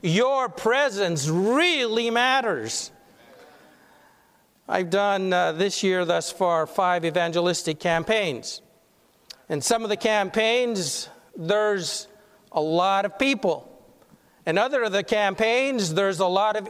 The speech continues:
angels filling up the empty chairs. And I'm grateful for those angels.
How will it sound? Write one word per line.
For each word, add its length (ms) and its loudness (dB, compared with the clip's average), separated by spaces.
angels 640 2
filling 380 0
up 240 0
the 180 2
empty 360 -2
chairs. 720 0
And 100 2
I'm 300 0
grateful 640 0
for 180 0
those 280 0
angels. 760 -2